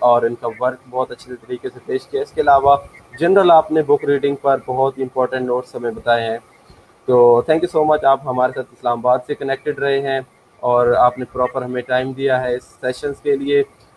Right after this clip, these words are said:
अ, मैं repeat कर देता हूँ अपने viewers के लिए कि, अ, बुक sessions की सीरीज़ का ये पहली episode थी और इस तरह के sessions हम इंशाल्लाह, अ, मेरी कोशिश होगी कि हम लाते रहें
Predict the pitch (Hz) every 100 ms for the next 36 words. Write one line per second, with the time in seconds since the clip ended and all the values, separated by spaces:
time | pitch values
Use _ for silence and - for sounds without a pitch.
0 | _ 117 117 113 156 175 165 185 180 165
1 | 143 147 147 139 143 143 127 135 139 139
2 | 143 139 147 143 147 127 123 113 139 139
3 | _ 151 139 - 127 143 135 - - 139
4 | 135 131 135 123 - 131 143 151 151 147
5 | 156 151 147 160 151 - _ _ - 131
6 | - 151 160 151 147 147 139 135 143 131
7 | 127 123 - 131 127 127 127 - _ _
8 | - - 113 117 113 113 131 135 135 135
9 | 135 139 127 131 127 123 120 120 127 160
10 | 156 147 139